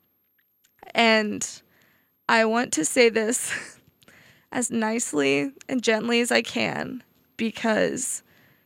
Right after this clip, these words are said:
she is fifteen, and I feel that she has been bashed enough. But her free skate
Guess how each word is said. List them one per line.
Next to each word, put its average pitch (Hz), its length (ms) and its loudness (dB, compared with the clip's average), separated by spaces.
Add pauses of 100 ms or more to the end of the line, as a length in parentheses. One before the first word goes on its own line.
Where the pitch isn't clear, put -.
(200)
she 233 840 0 (320)
is - 140 0
fifteen, 294 720 2 (920)
and 240 200 4
I 226 120 2
feel 285 380 2
that 254 200 0
she 247 260 0
has 233 240 0
been 220 540 0 (500)
bashed - 520 2 (100)
enough. - 680 -6 (1080)
But 233 280 -2
her 269 360 0
free 254 280 -2
skate - 640 -8